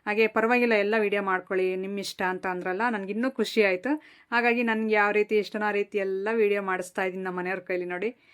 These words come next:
ಎಷ್ಟು ಚೆನ್ನಾಗಿದೆ ಅಂದರೆ ಮನೆ, ತುಂಬ ಚೆನ್ನಾಗಿದೆ. ನಾನು ಈ ರೀತಿ ಇವ್ರ ಮನೆ ಇರುತ್ತೆ ಅಂತ ಎಕ್ಸ್‌ಪೆಕ್ಟೇ ಮಾಡಿರಲಿಲ್ಲ.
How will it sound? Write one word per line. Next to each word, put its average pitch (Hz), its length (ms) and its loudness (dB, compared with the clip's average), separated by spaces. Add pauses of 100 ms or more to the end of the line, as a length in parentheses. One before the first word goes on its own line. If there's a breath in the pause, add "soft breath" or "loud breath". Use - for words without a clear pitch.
(240 soft breath)
ಎಷ್ಟು - 200 -12
ಚೆನ್ನಾಗಿದೆ 202 560 0
ಅಂದರೆ 190 320 -2
ಮನೆ, 190 580 -6
ತುಂಬ 196 300 -4
ಚೆನ್ನಾಗಿದೆ. 208 880 -6
ನಾನು 247 200 4
ಈ 247 80 2
ರೀತಿ 262 260 4
ಇವ್ರ 277 120 8
ಮನೆ 226 300 6
ಇರುತ್ತೆ 233 320 2
ಅಂತ 220 180 2
ಎಕ್ಸ್‌ಪೆಕ್ಟೇ 220 540 2
ಮಾಡಿರಲಿಲ್ಲ. 202 520 0